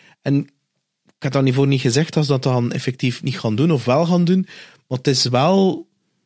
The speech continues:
allee, ik vind dat wel heel, ja, ik kan niet zeggen tof, het is, het is mooi te zien als er dan wel iets mee doen, dat ik denk van, allee, ho,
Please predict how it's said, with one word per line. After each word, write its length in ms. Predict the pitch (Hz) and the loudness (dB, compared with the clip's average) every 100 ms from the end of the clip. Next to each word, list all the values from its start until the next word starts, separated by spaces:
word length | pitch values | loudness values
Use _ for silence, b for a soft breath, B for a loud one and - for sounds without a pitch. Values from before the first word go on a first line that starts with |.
| _ _ | _ _
allee, 180 | - 143 | -2 -2
ik 120 | 127 | -2
vind 180 | - 139 | -4 -2
dat 100 | 131 | 0
wel 220 | 135 165 | 2 0
heel, 440 | 165 151 156 147 131 _ _ _ _ _ | 0 0 2 0 -2 _ _ _ _ _
ja, 380 | - 139 139 131 _ _ _ _ _ _ _ _ _ | -8 -6 -6 -10 _ _ _ _ _ _ _ _ _
ik 80 | - | -12
kan 100 | - | -6
niet 100 | 113 | -4
zeggen 200 | 113 110 | -6 -6
tof, 260 | 165 190 - | -6 -6 -8
het 100 | - | -8
is, 80 | |
het 120 | - - | -6 -4
is 100 | 127 | 0
mooi 260 | 127 185 | 2 2
te 100 | 196 | 0
zien 300 | 135 143 190 B B B | 0 2 0 B B B
als 200 | 127 143 | -4 -2
er 100 | 131 | -2
dan 260 | 131 110 | -2 -2
wel 160 | 107 147 | 0 2
iets 220 | 202 - | 2 2
mee 160 | 175 135 | 2 2
doen, 380 | 139 202 311 _ b b b b | 2 2 0 _ b b b b
dat 120 | b 123 | b -6
ik 60 | |
denk 180 | 123 160 | -2 -2
van, 140 | - 123 | -2 -4
allee, 200 | 117 117 | -2 -2
ho, 140 | 113 | -4